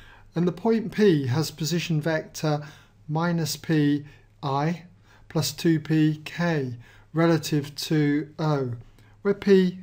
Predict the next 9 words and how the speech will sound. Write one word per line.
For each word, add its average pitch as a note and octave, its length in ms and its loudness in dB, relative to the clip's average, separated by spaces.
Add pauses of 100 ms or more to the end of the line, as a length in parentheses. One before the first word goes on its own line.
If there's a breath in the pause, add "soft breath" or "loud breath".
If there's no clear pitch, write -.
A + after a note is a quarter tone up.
(120)
is D3+ 160 -4
a D3+ 60 -6
constant. D3+ 800 -4 (880 loud breath)
And F#3+ 180 4
given B3+ 220 2
that A3+ 160 2
the F3 80 -2
vector F#3 380 -4
P E3 440 0